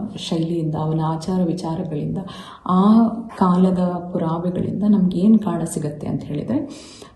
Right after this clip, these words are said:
ಬುದ್ಧನ ಬಳಿ ಬಹಳಷ್ಟು ಮಹಿಳಾ, ಆ, ಆ, ಭಿಕ್ಕುಗಳು ಶಿಷ್ಯರಾಗಿದ್ರು. ಅದರಲ್ಲಿ ಒಂದು ಪ್ರಮುಖ ಶಿಷ್ಯೆ, ಆ, ವಿಶಾಖ ಅಂತ ಹೇಳ್ಕೊಂಡು, ಹಾಗೆ ಇನ್ನೂ ಒಂದು ನಿದರ್ಶನ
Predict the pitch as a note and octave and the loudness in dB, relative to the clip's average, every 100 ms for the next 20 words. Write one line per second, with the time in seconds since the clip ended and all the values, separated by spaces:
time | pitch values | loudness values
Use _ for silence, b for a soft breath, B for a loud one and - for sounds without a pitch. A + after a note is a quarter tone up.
0 | G#3+ G3+ A3 C4+ A#3+ G3+ G3+ A3 F3+ F3+ | 2 4 6 6 6 4 2 0 0 2
1 | A3 A#3+ - C4 G#3 F3+ F#3 G3 G3+ G3+ | 4 2 4 8 8 8 2 2 2 2
2 | G3 E3+ E3 E3 D#3+ E3 E3 - A3 E3 | 0 -2 -2 -2 -4 -6 -6 -8 -6 -6
3 | - E3 D#3+ E3 E3+ - E3 F3+ - G3+ | -4 -4 -2 -4 -6 -6 -6 -4 0 2
4 | E3 C#3 - G3 - - F3 D#3+ C#3+ C#3+ | 2 -2 -4 -2 -2 0 0 0 -2 -2
5 | - - C#3+ D3+ D#3 E3 D#3+ E3 D#3+ - | -6 -6 -4 -4 -2 -2 -2 -2 -4 0
6 | F3+ G#3 G#3 A3 G#3 B B B - - | 4 4 6 4 2 B B B -12 -4
7 | F#3 - F3 D#3+ D#3+ - D#3+ D#3 E3 - | -2 0 0 0 0 -2 -2 -2 -2 0
8 | D#3+ D#3 E3+ D3+ D3 - D3 - C#3 C#3+ | 0 0 -2 -4 -4 -6 -6 -6 -6 -6
9 | - B B B - F#3+ F#3+ F#3+ F#3+ F#3 | -8 B B B -6 -2 2 2 2 2
10 | F3+ F3+ - - - G3+ A3+ C#4+ B3 F#3+ | 0 -2 -6 -14 4 12 12 12 12 10
11 | F#3 E3 E3 E3 - F3 | 6 4 2 0 -2 -2